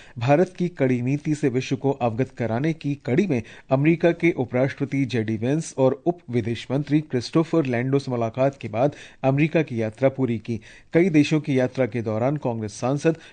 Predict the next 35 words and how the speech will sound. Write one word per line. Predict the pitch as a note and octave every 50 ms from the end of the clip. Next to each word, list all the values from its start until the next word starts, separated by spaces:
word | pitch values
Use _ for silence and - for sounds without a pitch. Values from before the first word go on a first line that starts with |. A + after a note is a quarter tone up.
| _
शशि | - - F3 F3 D#3+ F3+
थरूर | F3 - C#3+ B2+ C#3+ D3
के | C#3 - C3+
नेतृत्व | A2+ A#2 A#2+ - - D#3+ E3 E3 - D3 C#3+
में | D3+ F3 E3+ - - - - -
प्रतिनिधिमंडल | E3 D#3+ F#3 F#3 F#3 E3 F3 D3+ C3+ C3+ C3+ C#3+ D3 D3
ने | C#3+ D3 D#3
विश्व | C#3+ A2+ C3 C3 C3 - D3
को | C#3+ - C#3+ C3+ -
ऑपरेशन | A#2+ A#2 - C3 B2 A2 C3 A#2+
सिंदूर | A2 - A#2 A2+ A2+ C3 D3 D3
के | - B2
बारे | G#2+ A2 A2 A2 A2+
में | A#2 A#2+ A2
जानकारी | - C3 A#2 A#2+ G#2+ A#2 A2 G#2+ G#2+
दी। | G#2 G#2+ G#2 G#2 - - - - - - -
भारत | A2 A#2+ C#3 D3+ E3+ E3 - D#3
ने | E3
ये | E3+ D#3+ B2 A#2+ B2+ C#3
अभियान | - B2+ A#2 G#2+ G2+ C3 C3+ C#3+ B2+ G#2+
बाईस | A2+ A#2 C3+ C#3+ - C3+
अप्रैल | A2+ - B2+ B2+ C3
को | B2 - A2+
हुए | G#2 A2 A#2+ C3+ C#3 - - - - - -
पहलगाम | C#3 C#3 C#3+ D3+ C#3+ D#3+ E3+ F3 F3 - -
आतंकी | A#2+ A#2+ - D3+ D#3 - - E3+
हमले | C#3 B2+ A#2 A#2 A#2+ B2+
की | B2+ - B2+
प्रतिक्रिया | - - D#3 C#3 - - - A#2 A2+ A2+ A2+
के | G#2+ A#2+ A2
रूप | G#2+ B2 B2+ - -
में | A2+ A2+
शुरू | - - C#3+ A#2+ A#2
किया | A#2 - A2+ G#2+
था। | A2 - A#2+ A2 G#2+ A2 A2